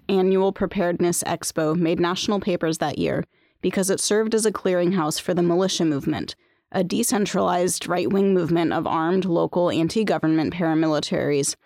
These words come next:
that had recently sparked its most notorious act of terror, the bombing of the Oklahoma City federal courthouse by white nationalists Timothy McVeigh and Terry Nichols.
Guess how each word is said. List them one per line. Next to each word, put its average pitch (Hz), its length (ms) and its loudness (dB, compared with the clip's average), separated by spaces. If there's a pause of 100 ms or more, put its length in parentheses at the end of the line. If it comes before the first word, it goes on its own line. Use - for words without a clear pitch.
(380)
that 185 160 0
had 202 180 0
recently 202 480 2
sparked 165 540 -2 (160)
its - 240 -2
most 190 320 0
notorious 214 580 2
act 160 300 -2
of 156 80 -2
terror, 151 480 -2 (240)
the - 80 -2
bombing 180 420 2
of 165 120 0
the 156 100 0
Oklahoma 160 580 2
City 147 320 0
federal 156 400 0
courthouse 147 720 -2 (320)
by 160 140 0
white 175 200 2
nationalists 147 880 0
Timothy 196 380 0
McVeigh 175 560 2
and 156 160 0
Terry 160 320 0
Nichols. - 580 -2